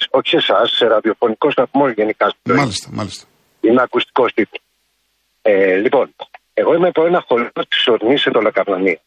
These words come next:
Speaker 1: Θα μιλήσω για τις ανεμογεννήτριες. Ε, εκεί πάνω έχουμε ένα εκκλησάκι που λέγεται Αγία Μαρίνα, βοήθειά μας κιόλας, ε,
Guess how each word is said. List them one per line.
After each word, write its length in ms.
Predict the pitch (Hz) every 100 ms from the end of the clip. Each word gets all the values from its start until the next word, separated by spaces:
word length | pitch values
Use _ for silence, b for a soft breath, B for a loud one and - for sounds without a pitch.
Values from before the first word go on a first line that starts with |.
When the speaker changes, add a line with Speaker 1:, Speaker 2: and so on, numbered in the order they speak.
| _ _ _ _
Speaker 1:
Θα 120 | - 104
μιλήσω 280 | 113 -
για 120 | 139 143
τις 100 | 131
ανεμογεννήτριες. 880 | 123 120 117 113 104 - 80 - - _ _ _ _ _ _ _ _ _ _ _
Ε, 340 | 113 101 98 101
εκεί 220 | - 135 -
πάνω 240 | 160 190
έχουμε 280 | 185 160 170
ένα 140 | 165
εκκλησάκι 840 | 156 - 113 - 127 - 151 143 135
που 80 | -
λέγεται 380 | 117 139 131 117
Αγία 260 | 104 131
Μαρίνα, 600 | 120 107 107 107 95 85 - _ -
βοήθειά 420 | 107 107 101 92
μας 160 | 85 -
κιόλας, 400 | 110 127 143 - _ _ _ _ -
ε, 680 | 107 101 98 98 95 92